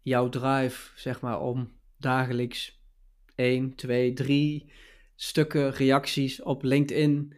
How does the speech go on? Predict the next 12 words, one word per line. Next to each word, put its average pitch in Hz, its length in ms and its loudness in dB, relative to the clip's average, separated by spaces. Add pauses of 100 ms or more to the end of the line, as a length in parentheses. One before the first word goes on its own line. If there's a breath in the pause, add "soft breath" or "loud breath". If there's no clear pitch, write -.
(220 soft breath)
eh, 131 400 2
te 131 180 -2
schrijven 131 480 0
waarin 123 300 0
je, 113 300 -2 (380)
nou 131 180 -4
ja, 87 140 -6
dingen 127 280 0
onder 139 220 0
de 139 60 2
loep 175 240 4
neemt, 151 440 0